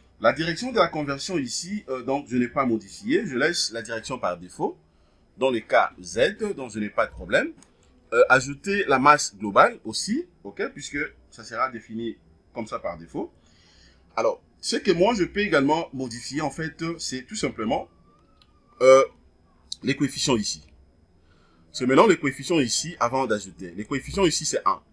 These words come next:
Ok ? Je prends la, euh, ces coefficients donc, euh, égal à un.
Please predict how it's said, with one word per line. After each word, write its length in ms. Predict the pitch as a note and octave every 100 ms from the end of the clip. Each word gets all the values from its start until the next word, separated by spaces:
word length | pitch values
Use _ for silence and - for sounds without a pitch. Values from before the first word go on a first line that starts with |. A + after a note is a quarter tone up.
| _ _ _ _ _ _
Ok ? 180 | A2+ - A3 - _ _ _ _ _ _ _ _ _ - -
Je 140 | A#2
prends 160 | C3+ F3
la, 160 | D#3+ - B2
euh, 140 | B2+
ces 180 | A#2+ D#3
coefficients 460 | B2+ A#2 B2 D#3+
donc, 300 | C#3+ D3+ D3
euh, 100 | D3+ D3+ -
égal 260 | A#2 - G#2+
à 160 | F2+
un. 120 | F2